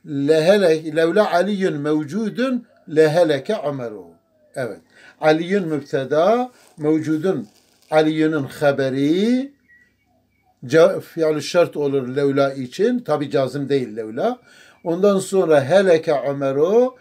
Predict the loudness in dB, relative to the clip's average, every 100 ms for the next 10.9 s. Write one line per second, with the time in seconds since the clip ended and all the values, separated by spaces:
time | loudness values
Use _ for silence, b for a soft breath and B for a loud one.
0 | b b 0 2 2 0 -4 -6 -8 -8
1 | -6 -6 -4 -4 -4 -4 -6 -2 2 6
2 | 6 4 0 _ _ _ _ _ -8 -6
3 | -4 -4 -6 2 4 6 4 4 0 0
4 | _ _ 4 6 6 4 -4 -8 -8 -8
5 | -4 -4 0 0 0 0 0 2 2 0
6 | -6 _ _ _ _ _ _ -16 0 2
7 | 2 0 2 2 0 -6 _ _ _ _
8 | _ _ _ _ _ _ _ _ B B
9 | B B B B 2 2 6 4 4 2
10 | 0 2 2 4 4 6 4 2 -6